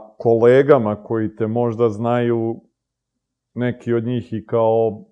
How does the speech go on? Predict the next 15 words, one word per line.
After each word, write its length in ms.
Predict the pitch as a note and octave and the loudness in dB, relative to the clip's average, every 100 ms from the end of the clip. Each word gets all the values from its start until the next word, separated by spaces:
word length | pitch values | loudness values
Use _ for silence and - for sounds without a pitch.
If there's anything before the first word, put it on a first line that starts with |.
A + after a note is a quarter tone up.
| _ A#2 | _ -10
ono, 260 | A2+ A2 | -6 -6
dečkića 680 | G2 G#2+ - A#2+ A#2+ - A2 | -6 -8 -8 -8 -8 -6 -6
malog 460 | A#2 A#2+ A2 G2+ G#2+ | 0 2 2 0 -4
i 60 | |
bebu, 520 | F2 A2 A#2 G2+ F#2+ - _ - | 0 2 2 0 -6 -10 _ -12
dok 280 | G2 G#2 | -8 -8
si 140 | - A2 G2+ G2 - _ | -8 -6 -6 -8 -16 _
još 300 | - G#2+ G#2 | -6 -4 -4
to 120 | - A2 | -4 -4
trčkarao 720 | - G#2 - G#2+ G2 F#2+ F#2+ | -4 -6 -4 -2 0 0 -4
tu, 360 | - G#2+ E3 - _ _ _ _ _ _ - | -8 -8 -8 -12 _ _ _ _ _ _ -8
koliko 420 | G#2+ B2+ B2+ F3 | -4 -4 0 0
je 140 | B2+ | 2
teško 800 | D3 C#3+ D#3+ - D#3 C#3+ C3+ - _ _ _ - | 2 2 0 -4 0 4 2 0 _ _ _ -14
uspostaviti 1300 | A2+ - A#2+ B2+ B2 C3+ A#2+ A2+ - A#2+ A#2 - | -14 -6 -2 -2 0 -2 0 -4 -6 -6 -4 -8